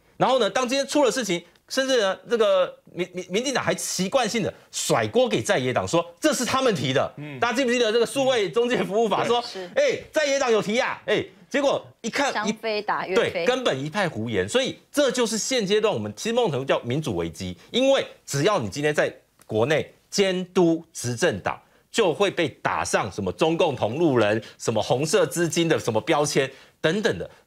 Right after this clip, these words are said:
Speaker 1: 这个才是我们现阶段民主最大的危机。
Speaker 3: 是，除了是民主危机，是民党内部也会是个危机呢？民-，民众也会看破手脚吧？呃，怎么看？友华哥，呃，刚刚从一开始谈到林智坚消失了，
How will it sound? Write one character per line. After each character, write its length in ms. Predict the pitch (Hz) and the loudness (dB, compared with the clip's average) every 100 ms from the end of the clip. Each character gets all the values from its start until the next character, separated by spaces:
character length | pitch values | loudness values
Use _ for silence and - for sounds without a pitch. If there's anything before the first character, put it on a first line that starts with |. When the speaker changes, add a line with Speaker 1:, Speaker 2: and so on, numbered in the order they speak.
| - | -4
Speaker 1:
这 120 | 311 226 | -2 0
个 100 | 123 | -2
才 260 | - 127 | -2 -2
是 160 | 151 220 | 0 -2
我 220 | 127 101 | 0 -2
们 160 | 92 90 | -2 -2
现 220 | - 147 | 0 0
阶 120 | 127 | 2
段 160 | 127 90 | 0 0
民 160 | 98 | -2
主 200 | 127 90 - | -4 -6 -2
最 140 | 127 | -2
大 140 | 92 | 0
的 60 | 80 | -4
危 140 | 69 | -6
机。 240 | 67 71 67 - - - - | -12 -14 -18 -20 -20 -20 -10
Speaker 3:
是， 220 | - 269 | -2 0
除 100 | 247 | 2
了 120 | 302 | 2
是 100 | 294 | 2
民 220 | 269 233 | 2 2
主 160 | 294 196 | 2 2
危 160 | 175 175 | 2 0
机， 180 | 208 | -2
是 180 | 214 302 | -2 0
民 200 | 269 247 | 2 2
党 180 | 240 180 | 0 0
内 140 | 277 | 0
部 240 | 240 262 226 | 0 0 2
也 120 | 190 | 2
会 160 | 269 330 | 2 0
是 60 | |
个 100 | 285 | 2
危 160 | 247 226 | 4 2
机 200 | 226 269 | 0 -2
呢？ 180 | 269 247 | 0 0
民-， 260 | 254 311 - 226 | 0 -2 -6 -6
民 220 | 254 285 | -2 0
众 180 | 370 302 | 0 0
也 80 | |
会 140 | 220 285 | 0 -2
看 240 | 339 277 | -2 -4
破 180 | 262 247 | 0 -2
手 240 | - 175 | 0 -2
脚 220 | 196 165 135 | 0 -2 -2
吧？ 180 | 135 - - - | -4 -6 -20 -14
呃， 340 | - 247 240 240 | -2 0 0 -2
怎 120 | - 226 | -2 -2
么 60 | |
看？ 260 | 254 302 214 | 0 -2 -2
友 80 | 190 | -2
华 160 | 190 | -2
哥， 300 | 196 214 214 - | -2 -2 -2 0
呃， 120 | 196 | 0
刚 120 | 175 277 | 2 0
刚 140 | 285 | 0
从 100 | 233 | 0
一 60 | 240 | 0
开 140 | 247 | -2
始 120 | 220 | -2
谈 220 | 165 170 | -6 -4
到 220 | 190 196 170 - | 0 0 -2 -4
林 160 | 220 | -4
智 180 | 220 262 | -2 -4
坚 240 | 208 208 | 0 0
消 320 | 214 - 202 196 | 0 0 0 0
失 260 | - 196 | -2 -2
了， 120 | 175 | -2